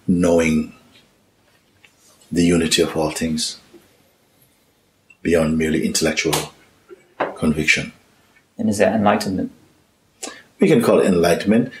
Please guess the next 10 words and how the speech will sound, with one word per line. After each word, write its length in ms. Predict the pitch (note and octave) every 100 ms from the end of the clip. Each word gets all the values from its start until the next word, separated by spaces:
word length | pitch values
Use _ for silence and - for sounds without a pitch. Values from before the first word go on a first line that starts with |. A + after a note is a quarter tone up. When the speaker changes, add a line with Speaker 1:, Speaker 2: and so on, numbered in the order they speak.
| -
Speaker 1:
Enlightenment 500 | - - G#2 A2+ A2
would 160 | G2+ G2
mean 320 | F#2+ G2 F2+
only 440 | G2 G#2+ G2+ G#2 A#2
to 140 | -
realize 580 | G2 G2 F#2 F#2 F#2+ G2
what 180 | G2 -
you've 160 | F#2+
always 260 | G#2 F#2+ G2
been. 280 | - A2